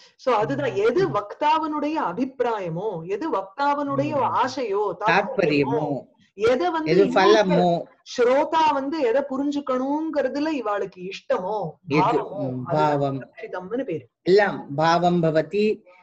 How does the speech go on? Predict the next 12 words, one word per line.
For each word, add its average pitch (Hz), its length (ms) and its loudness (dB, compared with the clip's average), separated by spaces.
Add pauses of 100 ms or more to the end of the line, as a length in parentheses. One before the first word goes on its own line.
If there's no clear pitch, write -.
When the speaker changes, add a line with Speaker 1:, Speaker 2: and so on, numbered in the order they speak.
(100)
Speaker 2:
அபிப்பிராயம், 170 960 2
பிரயோஜனம், 175 840 2 (680)
தாத்பரியம், 190 920 2
பலம் 185 420 2
எல்லாம் 233 400 4
இருக்கணும் 190 220 0
அதுல. 143 340 0
Speaker 1:
அதுதான் 254 480 0
Speaker 2:
அப்போ, 233 360 4
Speaker 1:
விவக்ஷிதம். 180 300 -8
Speaker 2:
ஆ, 117 960 -10
அபிதம், 160 400 0